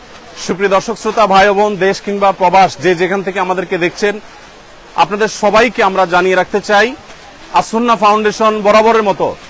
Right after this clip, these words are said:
যে কোনো দুর্যোগে, দুর্বিপাকে, যে কোনো বিপদে, যে কোনো সমস্যায় আমরা আমাদের সর্বশক্তি নিয়ে ঝাঁপিয়ে পড়ে থাকি। এবারও তার ব্যতিক্রম হয়নি। আমরা জানি যে ছাত্র জনতার বৈষম্য বিরোধী আন্দোলনে অগণিত মানুষ হতাহত হয়েছে।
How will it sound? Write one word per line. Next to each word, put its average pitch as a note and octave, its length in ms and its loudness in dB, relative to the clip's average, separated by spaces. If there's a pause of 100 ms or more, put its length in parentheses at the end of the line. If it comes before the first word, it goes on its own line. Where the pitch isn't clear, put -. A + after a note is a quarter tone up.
(240)
যে F#3 120 2
কোনো A3+ 200 -2
দুর্যোগে, G#3 540 0
দুর্বিপাকে, G3+ 640 0
যে F#3+ 120 -2
কোনো G3+ 240 -2
বিপদে, G3 400 -2
যে F#3+ 120 -2
কোনো G3+ 220 -6
সমস্যায় G#3+ 600 0 (560)
আমরা G#3 260 2
আমাদের G#3 320 2
সর্বশক্তি A3 880 0
নিয়ে A3 240 0
ঝাঁপিয়ে F#3+ 360 0
পড়ে F#3 220 0
থাকি। D#3 280 0 (720)
এবারও A3+ 280 4
তার A#3+ 160 2
ব্যতিক্রম A3 440 0
হয়নি। F#3+ 300 2 (800)
আমরা A#3 260 2
জানি A3+ 320 2
যে A#3 280 4 (120)
ছাত্র A3+ 340 2
জনতার A3+ 520 2
বৈষম্য A3+ 500 0
বিরোধী A3 280 0
আন্দোলনে G#3 520 2 (600)
অগণিত A3 440 2
মানুষ G#3+ 480 2
হতাহত G3+ 400 2
হয়েছে। D#3+ 420 2